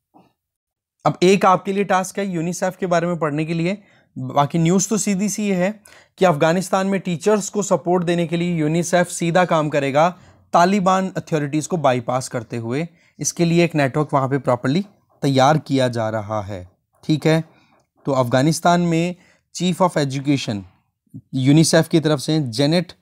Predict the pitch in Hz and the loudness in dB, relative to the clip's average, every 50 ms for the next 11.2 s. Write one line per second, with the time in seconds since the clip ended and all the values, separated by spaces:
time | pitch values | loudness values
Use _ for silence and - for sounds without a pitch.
0 | _ _ _ _ _ - 127 123 135 143 143 147 139 123 110 98 98 - _ _ | _ _ _ _ _ -12 -6 -2 0 2 2 2 2 2 2 0 -2 -6 _ _
1 | _ _ _ - 127 120 131 160 165 170 151 165 160 - - - 147 127 - - | _ _ _ -12 -8 -2 2 4 4 4 4 0 -2 -4 -4 -6 -6 -6 -4 -2
2 | 151 135 131 123 117 110 113 104 95 95 90 92 92 - _ _ _ _ - 139 | -2 -2 -2 -2 -4 -6 -6 -6 -8 -10 -12 -12 -14 -18 _ _ _ _ -4 0
3 | 156 196 226 190 - _ _ _ _ _ - 147 147 143 - - 135 131 175 220 | 2 2 2 2 0 _ _ _ _ _ -6 -4 -4 -4 -4 -4 0 4 6 6
4 | 247 - - 226 214 - 214 190 185 175 170 175 170 165 156 170 151 139 143 147 | 6 6 4 2 2 2 2 2 2 2 2 2 2 0 0 0 -2 0 0 0
5 | 139 131 131 123 127 127 123 120 101 95 92 87 87 90 - _ _ - 120 135 | 0 0 -2 -2 -2 -4 -4 -6 -6 -8 -10 -12 -12 -14 -16 _ _ -4 -2 -2
6 | 127 135 127 117 120 117 113 120 117 113 110 107 101 - 110 117 120 135 165 180 | 0 0 -2 -2 -2 -4 -4 -6 -6 -6 -6 -8 -10 -10 -10 -8 -6 -6 -6 -8
7 | _ _ _ _ _ _ _ - 120 117 123 135 - 143 127 123 151 175 - _ | _ _ _ _ _ _ _ -4 -2 0 0 0 0 0 -2 -2 -4 -6 -8 _
8 | _ _ _ _ _ _ _ _ _ _ _ _ _ _ _ _ _ _ _ _ | _ _ _ _ _ _ _ _ _ _ _ _ _ _ _ _ _ _ _ _
9 | _ _ - - 180 170 170 190 180 - 202 202 208 202 190 170 - - _ - | _ _ -2 2 4 4 4 4 4 4 4 4 4 4 2 -2 -6 -6 _ -4
10 | 143 180 180 180 190 196 214 220 185 220 220 208 - - 214 202 190 190 196 220 | 0 2 4 4 4 4 2 2 2 2 0 0 0 0 0 2 2 2 2 0
11 | 214 - _ | -2 -8 _